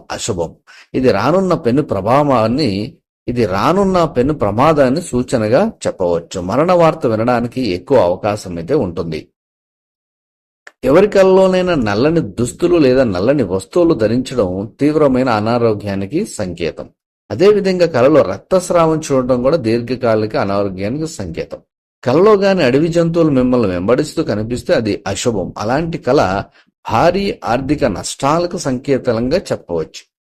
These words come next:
ఇక కలలో తుఫాను, సుడిగాలి లేదా ఇల్లు కూలిపోయినట్టు కలగన్నట్లయితే దురదృష్టం మిమ్మల్ని నీడలా వెంటాడుతుంది.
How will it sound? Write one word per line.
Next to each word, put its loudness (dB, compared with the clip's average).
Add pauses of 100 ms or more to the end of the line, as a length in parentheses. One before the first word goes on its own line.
(140)
ఇక -4
కలలో 4
తుఫాను, 0
సుడిగాలి 2
లేదా 2
ఇల్లు -2
కూలిపోయినట్టు 0
కలగన్నట్లయితే 0
దురదృష్టం -2
మిమ్మల్ని -2 (280)
నీడలా 2
వెంటాడుతుంది. -4